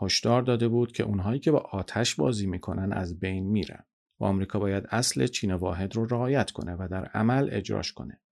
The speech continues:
بنابراین برای اینکه بفهمیم چینی‌ها چرا انقدر ناراحت شدن،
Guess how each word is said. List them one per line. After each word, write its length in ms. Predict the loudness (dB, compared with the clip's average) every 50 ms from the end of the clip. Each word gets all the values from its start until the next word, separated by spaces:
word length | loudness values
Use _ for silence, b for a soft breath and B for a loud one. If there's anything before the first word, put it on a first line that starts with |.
| _ _ _ _ _
بنابراین 400 | 2 4 4 6 6 6 6 6
برای 180 | 6 4 4 4
اینکه 200 | 2 2 2 0
بفهمیم 440 | 2 2 2 2 4 4 4 2
چینی‌ها 420 | 2 0 0 2 2 2 2 2 0
چرا 340 | -2 0 4 4 6 6 6
انقدر 360 | 6 4 4 2 0 0 -2
ناراحت 340 | -2 -2 -2 -2 -2 -4 -6
شدن، 500 | -6 -10 -8 -6 -4 -4 -2 -4 -4